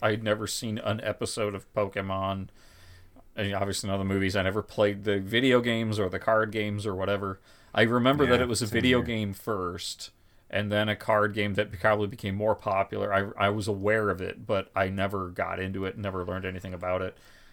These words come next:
Speaker 1: Um, anything I did know about it happened to just be from somebody who made a reference and then said, "Oh, it's a Pokemon thing," but that's all I ever knew.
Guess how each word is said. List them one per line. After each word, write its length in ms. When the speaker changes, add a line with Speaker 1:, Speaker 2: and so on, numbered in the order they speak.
Speaker 1:
Um, 320
anything 340
I 100
did 240
know 160
about 220
it 100
happened 260
to 40
just 200
be 200
from 260
somebody 480
who 300
made 220
a 60
reference 520
and 160
then 160
said, 180
"Oh, 140
it's 120
a 40
Pokemon 540
thing," 340
but 120
that's 180
all 140
I 80
ever 160
knew. 160